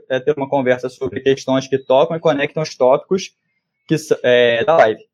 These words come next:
que são academia, opinião e políticas públicas. Para isso, é com muito orgulho que nós trouxemos nosso convidado, Marcos Lisboa. O Marcos já foi secretário de Estado, tem extensa carreira acadêmica e participa regularmente do debate público.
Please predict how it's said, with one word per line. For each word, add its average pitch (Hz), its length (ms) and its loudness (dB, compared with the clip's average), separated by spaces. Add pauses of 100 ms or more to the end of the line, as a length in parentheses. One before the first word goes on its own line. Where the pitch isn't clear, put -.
(160)
que 135 100 -10
são 127 220 -6
academia, 135 720 -2
opinião 151 580 -2
e 160 60 -6
políticas 160 400 -4
públicas. - 500 -14 (680)
Para 156 220 4
isso, 190 220 2
é 190 40 -4
com 185 80 -10
muito 180 200 -2
orgulho 139 240 -2
que 139 40 -10
nós 135 140 -6
trouxemos 131 480 -4
nosso 123 180 -4
convidado, 147 520 2
Marcos 160 260 -6
Lisboa. 139 460 -4 (420)
O 139 100 -4
Marcos 151 200 0
já 165 80 4
foi 151 120 0
secretário 131 400 -2
de - 60 -16
Estado, 135 500 -2 (460)
tem 147 80 0
extensa 147 400 0
carreira 160 240 4
acadêmica 147 680 -2 (160)
e - 60 -18
participa 160 360 0
regularmente 175 520 2
do 165 60 -6
debate 160 320 2
público. 104 320 -14